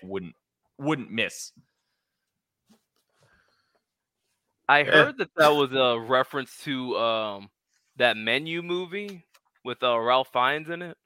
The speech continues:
Speaker 2: I haven't seen it yet, but I heard that was a reference to that.
Speaker 3: Oh,
Speaker 1: Oh,
Speaker 3: I
Speaker 1: interesting.
Speaker 3: completely missed that.
Speaker 2: Yeah, me too. I, there's a lot of movies I need to see. I need to see Glass Onion.
Speaker 3: That's
Speaker 2: I'm hyped
Speaker 3: good.
Speaker 2: for that.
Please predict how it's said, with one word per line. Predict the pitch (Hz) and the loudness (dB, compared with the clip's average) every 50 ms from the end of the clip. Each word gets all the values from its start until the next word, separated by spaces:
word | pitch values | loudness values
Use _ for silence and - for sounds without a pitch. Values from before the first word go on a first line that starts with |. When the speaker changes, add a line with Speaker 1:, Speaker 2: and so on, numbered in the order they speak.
| _ _ _ _ _ _ _ _ - | _ _ _ _ _ _ _ _ 4
Speaker 2:
I | 127 139 | 6 8
haven't | 156 160 147 139 123 | 8 8 6 2 -8
seen | - - 139 127 120 110 | -10 -12 -8 -8 -6 -6
it | 104 82 | -8 -10
yet, | 85 95 92 87 87 82 _ | -10 -8 -8 -8 -10 -12 _
but | 107 101 90 | -10 -8 -8
I | 92 104 | -8 -8
heard | 101 123 131 127 117 | -6 -4 -4 -4 -2
that | 117 107 | -4 -4
was | 104 101 101 | -4 -6 -10
a | 101 | -10
reference | 98 98 95 - - 92 - _ | -10 -12 -12 -12 -16 -20 -20 _
to | - 85 | -18 -16
that. | 85 85 85 85 85 85 - _ _ _ _ _ _ _ _ - | -14 -12 -12 -12 -14 -16 -18 _ _ _ _ _ _ _ _ -12
Speaker 3:
Oh, | 92 85 85 82 - _ _ _ _ _ _ _ - | -12 -10 -10 -14 -16 _ _ _ _ _ _ _ -16
Speaker 1:
Oh, | 254 233 | -16 -12
Speaker 3:
I | 131 98 90 90 | -8 -8 -6 -6
Speaker 1:
interesting. | 87 85 - - 85 - _ | -8 -10 -14 -18 -20 -20 _
Speaker 3:
completely | - 95 90 95 98 95 90 | -16 -14 -10 -8 -8 -8 -8
missed | 90 92 87 - | -10 -10 -10 -10
that. | - 87 87 92 95 - _ _ _ _ _ _ _ _ _ _ _ _ _ _ _ _ _ _ _ | -10 -10 -10 -10 -12 -14 _ _ _ _ _ _ _ _ _ _ _ _ _ _ _ _ _ _ _
Speaker 2:
Yeah, | - 87 78 87 107 | -12 -10 -10 -10 -8
me | 117 139 143 | -8 -8 -8
too. | - - 117 95 90 - - | -6 -8 -10 -10 -10 -6 -2
I, | - 117 120 113 107 - _ _ _ _ | 0 0 0 -2 -4 -10 _ _ _ _
there's | - 190 175 | -4 -2 0
a | 165 | 2
lot | 143 131 123 117 110 | 2 4 2 2 2
of | 107 | -2
movies | 107 104 101 104 101 | -6 -12 -14 -10 -10
I | 107 104 | -10 -10
need | 101 104 101 92 | -10 -12 -16 -18
to | 98 | -20
see. | - _ 104 98 98 - | -20 _ -20 -20 -20 -12
I | - 135 | -10 -8
need | 175 214 202 | -8 -8 -10
to | 220 | -12
see | 180 - 196 | -14 -14 -14
Glass | 151 135 147 143 139 123 - - | -8 2 4 4 4 4 0 -4
Onion. | 120 120 120 117 113 110 101 95 92 92 _ _ _ _ _ _ _ _ _ _ _ _ - | -8 -8 -8 -8 -8 -10 -12 -12 -14 -20 _ _ _ _ _ _ _ _ _ _ _ _ -4
Speaker 3:
That's | - - - | -4 -2 2
Speaker 2:
I'm | 147 147 151 | 2 2 2
hyped | 147 | 2
Speaker 3:
good. | - | 0
Speaker 2:
for | - 135 131 | -6 -8 -8
that. | 117 113 107 98 92 92 | -6 -4 -4 -4 -6 -8